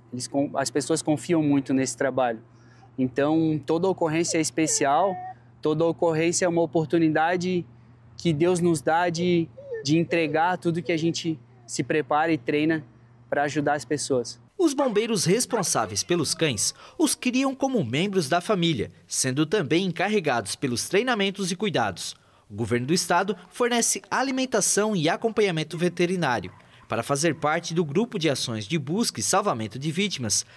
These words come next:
Speaker 2: ambos devem passar por uma prova que lhes dá a certificação para o serviço.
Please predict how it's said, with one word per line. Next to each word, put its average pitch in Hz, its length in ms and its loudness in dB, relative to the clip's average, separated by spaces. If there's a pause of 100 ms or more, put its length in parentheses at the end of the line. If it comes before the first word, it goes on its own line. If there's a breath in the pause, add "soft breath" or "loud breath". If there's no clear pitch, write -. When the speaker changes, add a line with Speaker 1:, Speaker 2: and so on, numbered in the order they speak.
(200 loud breath)
Speaker 2:
ambos 220 420 2 (160 loud breath)
devem 269 280 -2
passar 170 400 0
por 151 140 -4
uma 175 120 2
prova 139 420 -2
que 226 200 -4
lhes 233 180 2
dá 127 220 0
a 107 40 -6
certificação 262 880 0
para 147 140 -2
o 151 60 2
serviço. 151 640 0